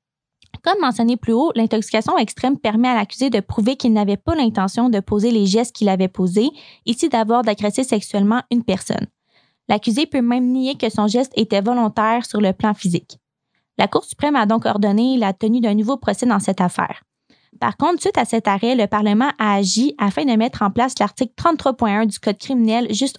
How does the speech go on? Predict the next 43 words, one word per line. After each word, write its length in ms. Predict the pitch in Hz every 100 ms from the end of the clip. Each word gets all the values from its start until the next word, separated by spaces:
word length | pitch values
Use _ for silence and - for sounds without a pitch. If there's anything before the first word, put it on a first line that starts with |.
| -
un 240 | 330 311
an 60 | 247
plus 160 | 220
tard, 320 | - 196 233 262 _ _ _
afin 260 | 247 254 302
d'exclure 500 | 262 311 - - 269
la 140 | 226
défense 340 | 196 202 233 247
de 80 | 214
l'intoxication 800 | 196 196 190 - 185 185 240
pour 140 | 240 214
les 180 | 196 196
infractions 420 | 196 190 185 247
qui 120 | -
portent 240 | - 220 -
atteinte 480 | 240 226 240 240 220
à 60 |
l'intégrité 540 | 196 190 202 190 - 233
physique, 500 | - 214 214 240 -
comme 160 | - 277
l'agression 380 | 220 185 202 220
sexuelle. 560 | 196 185 - 175 - - _ _ _ _ -
On 120 | 220
peut 100 | 226
donc 200 | 254 277
comprendre, 380 | 220 - 277 247
Elisabeth, 480 | 202 202 202 254
que 80 | -
l'intoxication 760 | 208 208 208 - - 196 254 -
extrême 460 | 262 - - 247 277
ne 100 | 208
peut 160 | - 208
désormais 480 | 226 214 220 240 247 -
jamais 440 | 202 277 254 240
être 160 | 254 214
invoquée 360 | 202 185 -
pour 160 | 233 208
des 180 | 208 202
infractions 400 | 196 196 - 233
reliées 420 | 202 190 226 -
à 80 | -
l'intégrité 540 | 240 214 202 196 - 214
physique. 480 | - 196 - -